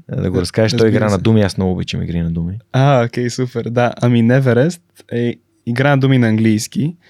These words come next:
Speaker 2: А, всъщност името идва от, а, Never rest until you reach your Everest.
Speaker 1: Не, никога не си почивай, докато не стигнеш до твоя Еверест.
Speaker 2: Еверест, точно
Speaker 1: Да.
Speaker 2: така, да. Ам, и това име,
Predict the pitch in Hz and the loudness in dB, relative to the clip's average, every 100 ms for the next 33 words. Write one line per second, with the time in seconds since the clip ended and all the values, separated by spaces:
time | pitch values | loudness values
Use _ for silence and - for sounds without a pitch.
0 | _ _ _ - 107 110 - - 135 - | _ _ _ -6 -2 -2 -4 -4 -4 -4
1 | _ 127 131 120 123 120 117 110 _ - | _ 0 0 2 0 2 0 0 _ -20
2 | _ _ _ _ - 208 110 104 113 123 | _ _ _ _ -6 -2 0 0 2 2
3 | 123 113 110 175 - - - 113 113 123 | 2 2 2 2 -2 -12 -6 -4 0 2
4 | 113 113 113 113 113 110 107 101 - 175 | 2 2 0 -2 -2 -2 -2 -4 -8 -10
5 | - _ - 92 87 104 - 110 95 110 | -16 _ -12 -10 -6 -6 -2 0 0 -2
6 | - - 120 120 117 - - 190 - 104 | -6 -2 0 2 0 -4 -4 -4 -4 -4
7 | 101 95 - 101 92 90 90 90 85 - | -4 -6 -8 -2 -2 -2 -4 -6 -8 -6
8 | - 208 185 123 135 127 120 120 117 98 | 0 2 2 -2 -4 -2 -2 -2 -6 -8
9 | 117 113 110 120 - - - _ _ 110 | -8 -4 -4 -4 -10 -20 -20 _ _ -2
10 | 120 120 117 117 - _ - 120 127 117 | 2 2 0 -2 -6 _ -4 0 2 0
11 | - - 151 185 185 196 | -4 -2 0 2 2 2